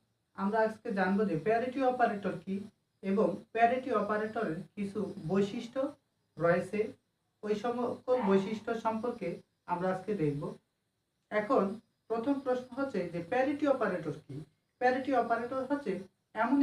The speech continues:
একটি অপারেটর, যে অপারেটর কোনো পজিশন ফাংশনের উপর অপারেট করে ওই পজিশন ফাংশনের প্রতিফলন ঘটায়। যেমন আমরা যদি একটি পজিশন ফাংশন বিবেচনা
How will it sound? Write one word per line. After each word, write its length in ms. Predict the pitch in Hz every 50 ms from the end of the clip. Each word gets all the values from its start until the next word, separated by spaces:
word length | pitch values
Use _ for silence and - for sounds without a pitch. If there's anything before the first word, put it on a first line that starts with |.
| 277 254
একটি 140 | - - 220
অপারেটর, 560 | 190 185 185 202 202 202 208 196 165 156 160 165 - - _ _ _ - 175 170
যে 100 | - 247 240
অপারেটর 580 | 220 214 202 220 233 247 254 254 196 175 165 180 - - - _ _ _
কোনো 220 | - 208 208 190 170 170 - - _ _ -
পজিশন 460 | 240 247 240 269 269 269 - 294 277 269 -
ফাংশনের 500 | - 240 240 247 - - 262 240 240 247 247
উপর 180 | - - 175 170 175 - - _ _ _ -
অপারেট 420 | 190 190 190 240 240 240 240 233 - - -
করে 220 | 254 254 202 175 190 208 - _ _ _ -
ওই 120 | 220 233 277 269 -
পজিশন 440 | 247 233 214 233 226 226 - 240 233 208 -
ফাংশনের 520 | - 196 202 196 196 226 226 196 170 170 165 - _ _ _ _ _ _ _ _ _ _ _ -
প্রতিফলন 580 | 247 262 262 302 294 277 - 269 262 240 214 196 160
ঘটায়। 340 | 165 156 - - 127 135 - - _ _ _ _ _
যেমন 340 | - 170 226 254 240 190 190 208 - - _ _ _ - 185
আমরা 200 | 196 214 226 262 269 269 294
যদি 180 | 285 196 190 196 190 - - _ _ _ -
একটি 320 | 214 220 220 220 - 285 208 196 - - _ -
পজিশন 400 | 247 254 247 269 269 277 302 277 269 -
ফাংশন 380 | - 262 247 247 - 208 190 196 196 - - _ - -
বিবেচনা 460 | 214 220 226 262 269 - 277 240 226